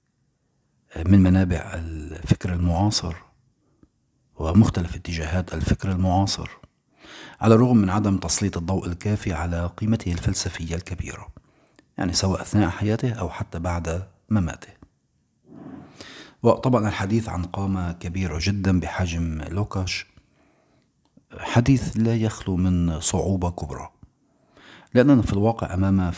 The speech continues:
مفكر موسوعي، مفكر متشعب، أمام كاتب غزير الإنتاج، ألف وكتب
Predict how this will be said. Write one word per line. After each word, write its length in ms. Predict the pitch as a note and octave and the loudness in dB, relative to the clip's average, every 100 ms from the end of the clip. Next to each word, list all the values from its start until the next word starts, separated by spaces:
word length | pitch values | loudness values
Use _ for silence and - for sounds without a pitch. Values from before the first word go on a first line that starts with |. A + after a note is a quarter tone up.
| - | -6
مفكر 640 | E2 F2+ F2 F2+ - G2 | -2 0 2 0 0 -2
موسوعي، 560 | F#2 F#2 - A2 F#2+ E2 - _ _ _ _ _ _ _ _ _ _ _ - | 0 0 0 -4 -4 -10 -16 _ _ _ _ _ _ _ _ _ _ _ -4
مفكر 720 | F2+ G#2 - F2 E2+ E2 E2 D#2+ | 2 2 0 -8 -8 -8 -8 -6
متشعب، 640 | E2 - G#2+ A2+ G2+ E2+ - - - _ _ _ _ _ _ _ _ _ _ _ _ - | -6 -4 -4 -4 -6 -8 -8 -12 -12 _ _ _ _ _ _ _ _ _ _ _ _ 0
أمام 260 | G2 G2 F#2 | 6 6 6
كاتب 420 | F2 A2+ A2+ F#2 | 2 -2 -2 -4
غزير 460 | F#2 G2+ A2+ G#2 F2 | -4 -4 -2 -2 -4
الإنتاج، 760 | E2+ F2+ E2+ G2+ F2+ E2+ - _ _ _ _ - - - - _ _ _ _ _ _ _ _ _ _ | -6 -6 -4 -4 -4 -8 -14 _ _ _ _ -20 -20 -20 -20 _ _ _ _ _ _ _ _ _ _
ألف 360 | A2+ G#2+ G2 - | 0 2 0 0
وكتب 640 | F#2+ E2 D2+ A2 - G2+ | -2 -4 -6 -8 -4 -6